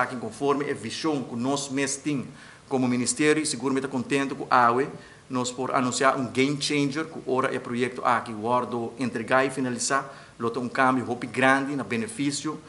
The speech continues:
de turnos assegurados de uma maneira muito mais eficaz, eficiente, na lo vai fazer uso da plataforma que o guardo brinda e segura sa que lo melhorar o serviço que nós dona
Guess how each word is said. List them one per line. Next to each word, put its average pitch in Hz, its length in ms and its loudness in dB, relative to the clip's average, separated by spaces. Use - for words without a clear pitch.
de 117 140 -4
turnos 143 400 2
assegurados 127 600 6
de 139 60 0
uma 127 160 -2
maneira 120 260 0
muito 123 200 -4
mais - 340 -4
eficaz, 147 500 -2
eficiente, 151 640 -2
na 123 140 2
lo 120 140 0
vai 127 260 -2
fazer 117 380 -2
uso 165 300 -2
da 139 160 -4
plataforma 143 680 0
que 139 160 -10
o 117 100 -4
guardo 127 520 2
brinda 123 640 2
e 135 80 -6
segura 131 380 0
sa 135 200 4
que 123 100 -6
lo 127 80 0
melhorar 123 560 2
o 143 60 -4
serviço 127 480 -2
que 135 80 -8
nós 120 160 -4
dona 117 540 -2